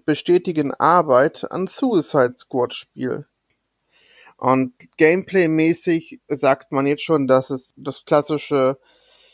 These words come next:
Batman Arkham Asylum Kampfsystem haben soll. Und das mit der Suicide Squad Lizenz könnte echt gut reinhauen. Ha, reinhauen. Oh Mann. Dann gab es diese Woche einen großen Aufschrei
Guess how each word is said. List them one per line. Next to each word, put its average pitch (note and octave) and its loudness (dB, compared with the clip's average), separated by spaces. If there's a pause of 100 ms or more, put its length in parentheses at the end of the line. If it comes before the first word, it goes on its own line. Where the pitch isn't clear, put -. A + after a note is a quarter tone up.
(180)
Batman D3+ 4
Arkham D3+ 0
Asylum C#3+ 0
Kampfsystem C3+ -6
haben A#2+ 2
soll. B2 -4 (320)
Und E3 2
das D#3+ 2
mit D#3+ -2
der D3 6
Suicide G#3 -2
Squad F#3+ -4
Lizenz F#3 -4
könnte F#3 -4
echt - -2
gut G3 -8
reinhauen. D3 2 (540)
Ha, A3+ 4 (220)
reinhauen. D3+ -2 (840)
Oh B2 -12
Mann. G#2+ -12 (1800)
Dann F3+ 2
gab C#3+ 4
es - -6
diese C3+ -4
Woche C3+ 0
einen C3+ -2
großen E3+ 0
Aufschrei B2+ 2